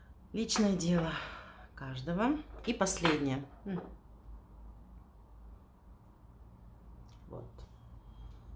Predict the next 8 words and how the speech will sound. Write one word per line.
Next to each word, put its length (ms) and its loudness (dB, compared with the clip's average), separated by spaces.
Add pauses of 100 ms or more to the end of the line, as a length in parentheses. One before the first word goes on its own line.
(520)
Вы 60 0
скажете: 440 4
"Ну 140 6
и 40 -2
что?" 380 -4 (280)
М-м. 340 -8 (720)
Посмотрите. 640 -4 (640)
<laughs> 400 4